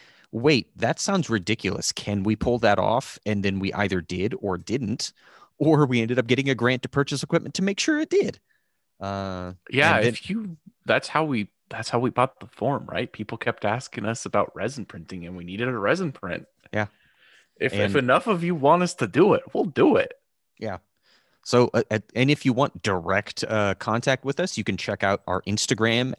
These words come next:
Speaker 1: at U N O Library C P L. Uh, the website is library dot U N Omaha dot E D U, and you can click about and check out the, the things the library's got in addition to us. Uh, or email us at U N O Library C P L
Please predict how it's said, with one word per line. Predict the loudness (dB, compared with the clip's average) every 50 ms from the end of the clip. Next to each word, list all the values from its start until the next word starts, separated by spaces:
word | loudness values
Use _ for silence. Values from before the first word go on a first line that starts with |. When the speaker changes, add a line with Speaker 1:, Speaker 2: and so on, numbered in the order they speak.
| _ -2
Speaker 1:
at | -2 -2 -2 -2 -8
U | -4 0 2 2 4
N | 4
O | 2 2 2
Library | 2 2 2 2 0 0 -2 -2 -2
C | -2 -2 -4 -4
P | -2 -2 0 0
L. | 0 0 -2 -4 -8 -12 _ _ _ -20 -20 -20 -20 _ _ -2
Uh, | 0 2 2 2 2
the | 4 4
website | 4 4 4 2 2 0 0 0 0
is | -4 -4 -4
library | -4 -4 -4 -2 -2 -2 -2 0 2 2 2 4 2 2 2 2
dot | 2 0 0 0 -4
U | -2 -2 0
N | 2 2
Omaha | 2 2 2 2 2 0 2
dot | 2 2 0 0 -2
E | -4 -4
D | -2 -2
U, | -2 0 0 0 0 -2 -4 -4 -6
and | -4 -2
you | -2 -4
can | -4 -6
click | -4 -4 -4 -2
about | -2 0 0 2 0 0 -2 -4
and | -10 -10 -8
check | -6 -6 -4 -2 -2
out | -2 -2 -4
the, | -4 -2 -2 -2 -4 -4 -8 _
the | -12 -6
things | -4 -4 -4 -4
the | -4 -4
library's | -2 -2 0 0 0 -2 -2 -2
got | -2 -2 -2 -2
in | -6 -10 -8
addition | -4 -2 -4 -2 -2 -4
to | -4 -2 -2
us. | -2 -2 -2 -2 -2 -4 -6 -6 _ -20 -20 -20 -20 -20 -20 _ _ -2
Uh, | 0 2 2 2 2
or | 2 2 2 2 2
email | 2 2 2 4 4 2 4
us | 2 2 2 0 -2 -6 -4 -2
at | 0 0 0 0 -4
U | -2 0 0 2 2
N | 2 2
O | 0 2
Library | 2 2 2 2 0 0 0 2 2 0 -2 -4
C | -6 -6 -6 -8
P | -6 -2 0 0
L | 2 2 2 0 0 -4 -6